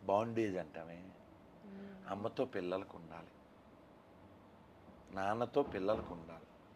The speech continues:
Speaker 1: మా నాన్నకి తెలియకుండా నేనేం చెయ్యను. ఆ కమిట్మెంట్ ఎప్పుడు వస్తుంది?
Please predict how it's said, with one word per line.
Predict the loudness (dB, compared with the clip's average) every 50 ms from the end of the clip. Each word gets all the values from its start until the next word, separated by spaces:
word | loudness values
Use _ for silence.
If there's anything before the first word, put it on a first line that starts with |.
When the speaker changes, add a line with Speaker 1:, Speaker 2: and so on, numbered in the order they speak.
| -20 -20 -20 -20 -20 -20 -20 -20 -20 -20 -20 -20 -20 -20 -20 -20 -20 -14 -4 4
Speaker 1:
మా | 6 8 10 10
నాన్నకి | 8 8 6 4 4 4 2 0 0 0 -2 -2 -2 -6 -14 -18 -20 -18 -12 -6 -6 -6
తెలియకుండా | -4 0 0 2 2 2 0 0 -2 -8 -8 -8 -6 -4 -4
నేనేం | -2 -2 -2 -2 -2 -2 -4 -4 -6 -8 -10 -10 -10
చెయ్యను. | -10 -8 -8 -10 -12 -12 -12 -12 -12 -12 -14 -16 -20 -20 -20 -20 -20 -20 -20 -20 -20 -20 -16 -4 -4
ఆ | -4
కమిట్మెంట్ | -4 4 4 4 4 4 0 -2 -4 -2 -2 -2 -2 -2 -8 -8 -2 -2
ఎప్పుడు | -2 2 2 0
వస్తుంది? | 0 0 -4 -10 -10 -8 -8 -8 -10